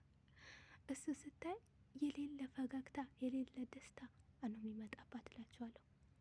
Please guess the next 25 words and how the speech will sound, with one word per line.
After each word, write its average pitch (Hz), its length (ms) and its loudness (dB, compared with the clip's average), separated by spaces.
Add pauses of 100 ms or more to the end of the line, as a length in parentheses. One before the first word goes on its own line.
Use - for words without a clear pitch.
(880)
በጣም 254 420 0
ነው 294 120 2
የምትደሰተው፣ 262 720 0
በጣም 262 320 0
ነው 247 140 -2
እንትን 240 340 4
የምትለው። 240 460 2 (640)
ብቻ - 220 -12 (100)
አላቅም 254 460 -2 (540)
እኔ፣ 269 140 0 (640)
እ፣ 269 160 2 (100)
ምን 262 220 8
እንደነካ-፣ 247 680 8
እንዳስነካት 262 840 -2
አላቅም። 233 420 0 (560)
አንድ - 240 -10
ቀን - 200 -6
ተከፍታ - 500 0
አታቅም 240 440 -6 (120)
አብርሽ 262 340 -4
ጋር 247 160 -4
ሆና 247 260 2
ማለት 240 320 -2
ነው 254 140 -6
ሄርማት። 233 420 2